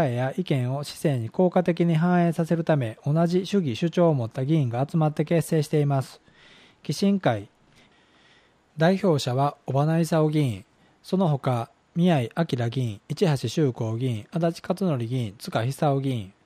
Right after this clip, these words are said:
徳次会。代表者は高田守之議員で、その他、福江博義議員、松上京子議員、あ-、浅山誠一議員。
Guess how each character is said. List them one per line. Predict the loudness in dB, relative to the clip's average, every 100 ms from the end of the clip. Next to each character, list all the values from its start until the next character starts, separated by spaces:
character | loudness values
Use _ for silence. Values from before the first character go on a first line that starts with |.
| _ -20 _ _ _ _
徳 | -4 -2 -2
次 | -2
会。 | 0 -2 -2 -14 _ _ -2
代 | 2 2 2
表 | 2
者 | 2 0
は | 0 -2
高 | -4 -2 0
田 | 0
守 | 0 0
之 | 0 -2
議 | -4 -4
員 | -4
で、 | -4 -6 -4
そ | -2
の | -2
他、 | -2 -2 -2 -2
福 | -8 -2 0
江 | 0
博 | 2 0
義 | 0 -4
議 | -6
員、 | -6 -6 -6
松 | -6 -2
上 | -2 -2
京 | -2 -2
子 | -4
議 | -6 -6
員、 | -8 -8
あ-、 | -6 -6 -4
浅 | -4 0
山 | 2 2
誠 | 2 4
一 | 2 0
議 | -2
員。 | -2 -4